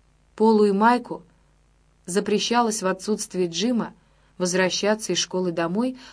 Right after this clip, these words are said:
поскольку отец опасался, что дети могут привести с собой друзей,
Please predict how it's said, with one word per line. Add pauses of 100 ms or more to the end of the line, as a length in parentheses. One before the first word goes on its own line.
поскольку
отец
опасался,
что
дети
могут
привести
с
собой
друзей,